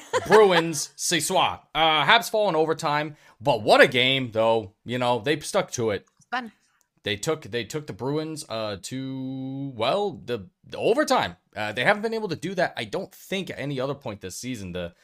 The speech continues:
Speaker 2: Bruins have kind of, you know, <laughs> the, the, that was in the, the before times, before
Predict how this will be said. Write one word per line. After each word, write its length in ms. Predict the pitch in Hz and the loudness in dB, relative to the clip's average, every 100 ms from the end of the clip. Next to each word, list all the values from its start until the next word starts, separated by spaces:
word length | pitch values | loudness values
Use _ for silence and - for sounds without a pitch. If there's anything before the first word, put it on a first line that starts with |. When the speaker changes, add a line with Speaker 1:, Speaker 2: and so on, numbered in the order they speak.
| _ _ | _ _
Speaker 2:
Bruins 260 | 135 151 120 | -4 -4 -2
have 140 | 104 | -6
kind 260 | - 123 104 | -4 -4 -4
of, 200 | 92 92 | -6 -8
you 80 | 101 | -10
know, 220 | 82 - _ _ | -8 -12 _ _
<laughs> 680 | 90 _ _ _ _ _ _ | -20 _ _ _ _ _ _
the, 120 | 104 101 | -6 -6
the, 180 | 85 92 | -8 -6
that 120 | 95 110 | -4 -2
was 160 | 92 | -4
in 120 | 110 | -6
the, 200 | 90 85 80 | -6 -6 -6
the 80 | |
before 460 | 87 95 - 139 110 | -8 -6 -2 0 0
times, 680 | - 101 80 71 71 - - | -2 -2 -4 -8 -12 -14 -14
before 480 | 92 - 123 104 | -14 -6 -4 -2